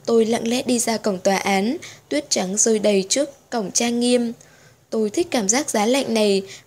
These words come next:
vì nó có thể làm đông cứng mọi cảm xúc, khiến tôi không còn thấy bi thương. Tôi vừa mở cửa ô tô trước cổng, Cảnh Mặc Vũ đuổi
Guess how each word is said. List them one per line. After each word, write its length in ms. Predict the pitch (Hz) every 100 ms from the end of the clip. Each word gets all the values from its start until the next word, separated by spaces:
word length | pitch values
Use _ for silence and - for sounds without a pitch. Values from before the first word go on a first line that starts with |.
| -
vì 160 | 247
nó 140 | 220 226
có 160 | 254
thể 200 | 254 277
làm 280 | 196 196 185
đông 160 | 220 220
cứng 260 | 202 196
mọi 120 | 254
cảm 200 | - 220
xúc, 320 | 180 285 349 - - -
khiến 260 | - 202 202
tôi 220 | 240 226
không 280 | - 233 220
còn 260 | 220 190
thấy 160 | 185 190
bi 200 | 220 240
thương. 380 | 247 254 254 247 247 _ _ _ _ _ _ - _ _ -
Tôi 220 | 233 220
vừa 180 | 208 208
mở 160 | 202
cửa 220 | 185 214 202
ô 140 | 240
tô 200 | 240 226
trước 260 | 226 330 -
cổng, 260 | 240 196 190 - -
Cảnh 160 | 254 214
Mặc 140 | 214
Vũ 140 | 254
đuổi 220 | - 240